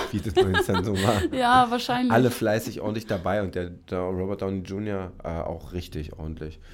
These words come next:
Speaker 1: Und
Speaker 2: Ja.
Speaker 1: der hat Ende der neunziger, hat er wirklich so eine Flaute gehabt.
Speaker 2: Ja.
Speaker 1: Ja, und ich glaub wirklich, Iron Man hat ihm, hat ihm das, äh, das Schauspielleben gerettet.
Speaker 2: Ja.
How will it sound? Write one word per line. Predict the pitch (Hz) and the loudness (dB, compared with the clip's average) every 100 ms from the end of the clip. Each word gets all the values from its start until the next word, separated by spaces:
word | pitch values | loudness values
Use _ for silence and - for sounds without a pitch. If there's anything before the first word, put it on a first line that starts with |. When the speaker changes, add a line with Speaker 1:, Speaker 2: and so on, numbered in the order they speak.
| - | -12
Speaker 1:
Und | 208 | -8
Speaker 2:
Ja. | |
Speaker 1:
der | 87 | -4
hat | 87 - | -4 -6
Ende | 95 107 | -6 -6
der | 107 | -6
neunziger, | 90 92 104 | -6 -8 -8
hat | 117 117 | -10 -8
er | 101 | -12
wirklich | - 101 | -12 -12
so | 110 | -12
eine | |
Flaute | 107 - 87 92 | -10 -8 -8 -8
gehabt. | 85 78 73 - _ _ _ - | -10 -10 -12 -20 _ _ _ -12
Speaker 2:
Ja. | 226 330 - _ _ _ _ _ _ _ | -10 -10 -12 _ _ _ _ _ _ _
Speaker 1:
Ja, | - 95 95 - | -8 -8 -8 -12
und | - 95 | -12 -10
ich | - | -2
glaub | 101 101 | -2 -2
wirklich, | - 95 | -8 -8
Iron | - 92 107 | -4 -2 -2
Man | 110 101 | -2 -4
hat | 101 | -4
ihm, | 104 104 104 - _ _ _ _ _ _ _ - - | -4 -4 -8 -18 _ _ _ _ _ _ _ -18 -12
hat | 85 | -8
ihm | 92 92 95 | -6 -6 -6
das, | 92 90 - | -8 -10 -6
äh, | 98 95 | -4 -4
das | 98 - - | -6 -10 -8
Schauspielleben | 98 113 - 82 78 | -8 -6 -6 -4 -4
gerettet. | 80 76 78 78 - | -6 -8 -10 -12 -8
Speaker 2:
Ja. | 247 | -8